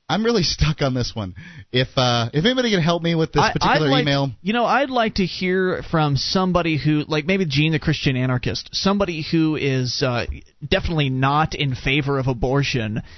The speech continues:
Speaker 2: and what their idea would be in regards to how the, how the marketplace would handle a situation like that. Because n-, my natural response is, well, if there's nobody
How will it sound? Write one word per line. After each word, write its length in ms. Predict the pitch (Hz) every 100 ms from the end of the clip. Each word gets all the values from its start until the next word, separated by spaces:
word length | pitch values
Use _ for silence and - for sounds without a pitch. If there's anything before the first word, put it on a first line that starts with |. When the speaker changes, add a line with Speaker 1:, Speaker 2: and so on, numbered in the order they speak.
| - -
Speaker 2:
and 460 | 127 127 123 120 123
what 220 | 151 -
their 580 | 139 156 165 160 156 -
idea 400 | 135 131 139 131
would 160 | 127
be 140 | 117 120
in 100 | 123
regards 460 | 113 123 120 123
to 120 | - 135
how 440 | 135 123 120 107
the, 260 | 95 107 -
how 160 | 139 135
the 80 | 135
marketplace 540 | 123 131 131 120 123
would 100 | -
handle 360 | 135 135 120 107
a 40 |
situation 520 | 135 117 - 180 - 104
like 180 | 82 -
that. 200 | 65 - - - -
Because 380 | 151 156 127 - -
n-, 140 | 143 147
my 240 | 170 185 220
natural 600 | 170 170 - 233 202 190
response 640 | 175 - 185 196 214 -
is, 500 | - 202 214 214 - - - _ _ _ _ -
well, 140 | 131
if 60 | 139
there's 160 | 139 139
nobody 480 | 202 202 190 190